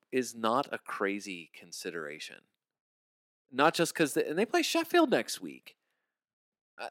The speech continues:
that's no, that's a low risk striker to have.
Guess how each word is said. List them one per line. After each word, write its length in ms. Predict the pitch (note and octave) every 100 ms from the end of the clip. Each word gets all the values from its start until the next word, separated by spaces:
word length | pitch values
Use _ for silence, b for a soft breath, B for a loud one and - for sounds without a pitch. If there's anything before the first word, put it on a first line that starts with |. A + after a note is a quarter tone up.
| F3+
that's 240 | A#3+ -
no, 180 | B3 F3+
that's 320 | C3+ G#3 -
a 60 | A3+
low 520 | C#3 B2+ C3 C#3+ C#3+
risk 560 | A#2+ A2 A2+ G#2+ - -
striker 580 | - - F#2+ G2 F2+
to 160 | D#2+ F2
have. 480 | E2+ D#2+ D2+ D#2